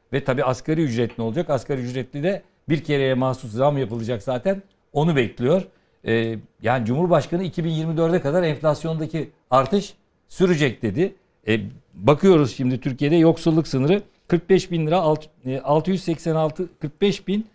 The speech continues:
altı yüz seksen altı lira yoksulluk sınırı Çiğdem. Disk'in hesabına göre iki kişinin asgari ücretle çalıştığı bir eve bu para girmeli diyor Disk.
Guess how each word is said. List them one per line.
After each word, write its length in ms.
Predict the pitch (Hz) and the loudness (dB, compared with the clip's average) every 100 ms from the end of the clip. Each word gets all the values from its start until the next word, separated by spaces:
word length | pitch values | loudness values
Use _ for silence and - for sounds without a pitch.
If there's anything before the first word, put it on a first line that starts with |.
| _ - | _ 0
altı 260 | 143 170 | 0 0
yüz 100 | 202 | -2
seksen 300 | 185 170 180 | -2 -2 0
altı 300 | 175 170 175 | 2 2 0
lira 220 | 120 90 98 | -2 -4 -6
yoksulluk 460 | 120 - 135 131 | -6 -6 -10 -10
sınırı 260 | 110 95 87 | -10 -12 -10
Çiğdem. 340 | 110 101 90 - _ _ _ - | -8 -6 -8 -10 _ _ _ -6
Disk'in 300 | 135 147 202 | -6 -2 0
hesabına 480 | 185 185 156 143 143 | 0 2 2 2 -2
göre 300 | 135 135 120 - _ | -2 -2 -4 -8 _
iki 240 | 117 190 151 | -8 -6 -4
kişinin 260 | 160 147 | -4 -2
asgari 360 | 143 135 165 170 | -4 -4 -4 -2
ücretle 380 | 151 151 - 127 | -2 -4 -4 -4
çalıştığı 460 | 143 131 - 131 | -4 -6 -6 -2
bir 100 | 165 | 2
eve 280 | 165 139 196 - _ _ | 2 2 -2 -6 _ _
bu 80 | 165 | -4
para 220 | 147 139 | -2 -2
girmeli 440 | 180 196 196 190 151 | 0 0 0 0 -2
diyor 220 | 120 95 | -4 -8
Disk. 200 | 95 | -12